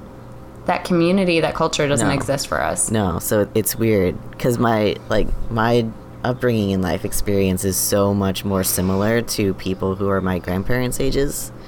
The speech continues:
Speaker 1: Mm-hmm.
Speaker 2: than people who are my ages. And
Speaker 1: Yep.
Speaker 2: I'm like,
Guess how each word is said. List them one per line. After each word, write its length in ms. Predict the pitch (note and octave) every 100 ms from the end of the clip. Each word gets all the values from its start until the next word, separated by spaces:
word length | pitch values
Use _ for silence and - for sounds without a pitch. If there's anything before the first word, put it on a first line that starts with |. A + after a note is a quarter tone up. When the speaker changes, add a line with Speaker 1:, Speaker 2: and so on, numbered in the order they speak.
| -
Speaker 1:
Mm-hmm. 380 | E3 F3 D#3+ D#3
Speaker 2:
than 160 | D#3
people 300 | - G#2+ G2
who 100 | G2
are 140 | G#2 G2
my 240 | F#2 F2+
ages. 560 | D2+ - G1+ - - - - - - -
And 100 | -
Speaker 1:
Yep. 120 | D#3+ -
Speaker 2:
I'm 60 |
like, 260 | G#1 A#1+ -